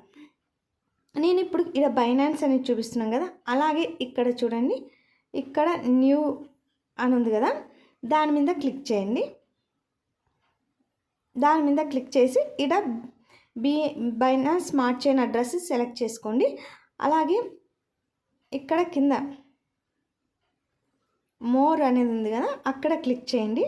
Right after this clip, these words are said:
మనకి అన్ని కాయిన్స్ అనేది Binance స్మార్ట్ చైన్లో కొత్త కాయిన్స్ ఏవైతే లిస్ట్ అయి ఉంటాయో అన్నీ చూపిస్తాయి అన్నమాట ఇక్కడ. ఉమ్, ఇప్పుడు వచ్చి మనం ఏదైతే హైలీ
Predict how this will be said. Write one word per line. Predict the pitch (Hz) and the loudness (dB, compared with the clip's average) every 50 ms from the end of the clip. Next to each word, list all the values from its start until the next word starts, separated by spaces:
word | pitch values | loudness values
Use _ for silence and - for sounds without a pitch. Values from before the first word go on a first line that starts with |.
| 605 - - - _ _ _ _ _ _ _ _ _ _ _ _ _ _ _ _ _ _ _ | -4 -8 -16 -20 _ _ _ _ _ _ _ _ _ _ _ _ _ _ _ _ _ _ _
మనకి | 285 302 330 339 - - - - - | -2 -2 0 0 0 0 -2 0 0
అన్ని | 269 269 277 302 339 330 - | 2 2 4 4 2 0 0
కాయిన్స్ | - 302 285 277 277 269 277 | 0 2 2 2 2 2 2
అనేది | 262 247 254 294 381 415 285 | 2 2 2 2 2 2 2
Binance | 277 269 262 269 285 294 302 294 294 | 2 2 2 2 0 0 -2 -4 -6
స్మార్ట్ | - 277 269 262 254 247 247 | -4 -2 -2 0 -2 -2 -4
చైన్లో | - 262 247 254 254 247 240 - - _ _ _ _ _ _ _ _ _ _ _ - 240 294 370 392 - - | -2 0 0 2 2 0 -2 -4 -8 _ _ _ _ _ _ _ _ _ _ _ -2 0 0 0 0 -2 0
కొత్త | - 285 262 269 - 294 285 294 | 0 0 0 2 0 -2 0 0
కాయిన్స్ | 302 269 262 277 285 269 277 - - | 0 2 2 2 2 0 -2 0 4
ఏవైతే | 240 262 269 277 285 269 262 277 285 285 | 4 4 6 6 4 4 4 2 2 2
లిస్ట్ | 262 247 247 254 - - | 4 2 0 0 0 0
అయి | 277 262 247 | 2 2 2
ఉంటాయో | 240 226 247 370 440 - - | 2 2 2 0 0 0 -2
అన్నీ | - 269 262 285 339 339 | 0 2 2 2 2 2
చూపిస్తాయి | 277 - 277 226 247 247 247 - 269 247 240 | 0 -2 -2 0 -2 -2 -2 -2 -2 0 0
అన్నమాట | 233 233 226 220 214 220 | 0 0 -2 -2 -2 -4
ఇక్కడ. | 208 - - 233 - 554 - - - _ _ _ _ _ _ _ _ - | -6 -4 -2 0 0 0 -2 -4 -12 _ _ _ _ _ _ _ _ -8
ఉమ్, | 403 392 370 - - | -6 -6 -4 -4 -4
ఇప్పుడు | 294 - - 359 330 294 | -6 -4 0 0 2 2
వచ్చి | 269 - - 403 | 0 0 0 0
మనం | 403 359 302 311 349 339 - - - 220 240 262 | 0 2 2 0 0 -2 -4 -6 -4 0 2 4
ఏదైతే | 285 320 349 330 302 302 294 339 381 349 381 381 - - | 4 4 4 4 2 0 0 0 -2 -2 -4 -8 -10 -4
హైలీ | 254 254 240 269 294 294 294 330 311 | 0 2 2 4 2 2 2 0 0